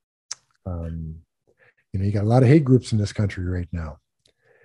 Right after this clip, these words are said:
And so education becomes critical toward understanding that. I do, I work with others insofar as self-defense, um, because I keep my hand in insofar as martial arts,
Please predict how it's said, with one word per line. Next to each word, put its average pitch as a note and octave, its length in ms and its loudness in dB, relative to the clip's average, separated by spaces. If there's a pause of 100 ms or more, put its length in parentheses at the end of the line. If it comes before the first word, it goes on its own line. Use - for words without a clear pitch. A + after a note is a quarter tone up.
(540)
And F2+ 180 -6
so F#2 400 -4
education A#2+ 640 4
becomes G#2+ 640 -2 (200)
critical - 460 0 (1040)
toward A2 180 0
understanding G#2 680 2
that. D#2 200 -10 (800)
I G2 160 0
do, G#2 480 2 (180)
I A2 60 -2
work A#2+ 240 4
with A#2+ 120 2
others B2+ 360 4
insofar A2+ 400 -2
as G#2 80 -4
self-defense, A#2 800 -4 (800)
um, E2+ 640 -8 (240)
because G2 220 -4
I G2+ 100 0
keep A#2+ 240 2
my G#2 160 2
hand A#2 320 6
in A#2+ 220 4
insofar G#2+ 480 -2
as G#2 100 -2
martial G#2 380 -2
arts, A#2+ 420 -2